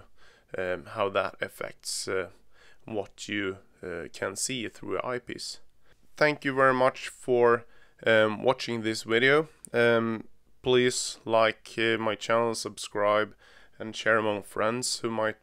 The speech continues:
be interested in watching the wonders of the universe. That's all from me this time. My name is Daniel.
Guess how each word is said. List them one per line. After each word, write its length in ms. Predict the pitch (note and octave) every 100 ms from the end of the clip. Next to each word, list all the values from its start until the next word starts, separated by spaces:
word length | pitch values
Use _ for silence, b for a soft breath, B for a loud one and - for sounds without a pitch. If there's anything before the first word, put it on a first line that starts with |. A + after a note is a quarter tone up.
| -
be 120 | G#2
interested 440 | A2 - A#2+ -
in 460 | A#2+ A#2 A#2 A2 A2+ B2+
watching 460 | A2+ - - A2
the 260 | G#2 G#2 G2 - -
wonders 600 | A2 G#2+ G#2+ F#2+ F#2+ -
of 160 | G#2
the 100 | G#2+
universe. 680 | G#2 G2+ - - - - - B B B B B B B -
That's 220 | B2+ -
all 140 | C3+
from 220 | B2+ B2 A#2+
me 120 | A#2
this 260 | A2 A2+ -
time. 340 | A#2 A2+ A#2+ B B B B B
My 160 | - A2
name 160 | A2+
is 120 | A2+
Daniel. 480 | A2+ A#2 A2+ A2+ A#2